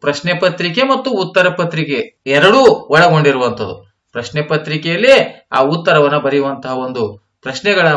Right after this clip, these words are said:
ಪ್ರ-, ಪತ್ರಿಕೆಯ ಮಾದರಿಯನ್ನ ಕೊಟ್ಟಿದ್ದಾರೆ. ಹೀಗಾಗಿ ಈ ಪ್ರಶ್ನೆ ಪತ್ರಿಕೆಯನ್ನ ಈಗ ನೋಡೋಣ. ಮೊದಲಿಗೆ ಒಂದನೇ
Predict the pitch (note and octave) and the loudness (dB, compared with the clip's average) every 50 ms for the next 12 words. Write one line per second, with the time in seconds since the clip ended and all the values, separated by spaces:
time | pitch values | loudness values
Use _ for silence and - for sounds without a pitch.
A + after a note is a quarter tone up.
0 | - - - C3+ C#3 C3+ A#2+ - D3+ D3+ D3 D#3 D#3 D3 D3 C#3 B2+ A#2 G#2+ G#2+ | -2 -6 -6 -4 -4 -4 -2 -2 -4 -4 -4 -6 -6 -4 -4 -4 -4 -4 -2 0
1 | B2 D3+ - C4+ F3+ E3 D#3 C#3 C#3+ C#3+ - A#2+ G2+ - A2 G2+ A2+ A2 A2 B2+ | 0 2 0 0 -2 -2 -4 -4 -6 -6 -8 -8 -10 -10 -10 -8 -6 -6 -4 -4
2 | C3+ C3+ C3 - _ _ _ _ - A2 A2 C#3 D#3+ E3+ E3 C3+ D#3+ A3 A#3+ - | -4 -4 -6 -10 _ _ _ _ -12 -6 -4 -2 -2 -2 -2 -2 -2 -2 -2 -2
3 | G3+ E3+ - E3 D3+ D3+ - B2+ - - B2+ A#2+ B2+ B2 A#2 A2+ A2 G#2+ G#2+ A2 | -6 -8 -6 -6 -6 -6 -6 -8 -8 -10 -12 -10 -10 -8 -8 -6 -6 -4 -4 -4
4 | A2 A#2 C3+ D3+ D#3+ E3+ - G3 G#3 F#3+ E3+ D#3+ D3 D#3+ E3+ G3 A#3+ B3 A#3+ - | -4 -4 -4 -2 -2 0 0 0 0 0 0 0 0 2 4 4 4 4 4 0
5 | - _ _ _ _ - G#2+ B2+ D#3+ G3+ G#3+ F#3+ | -6 _ _ _ _ -6 -2 0 0 2 2 0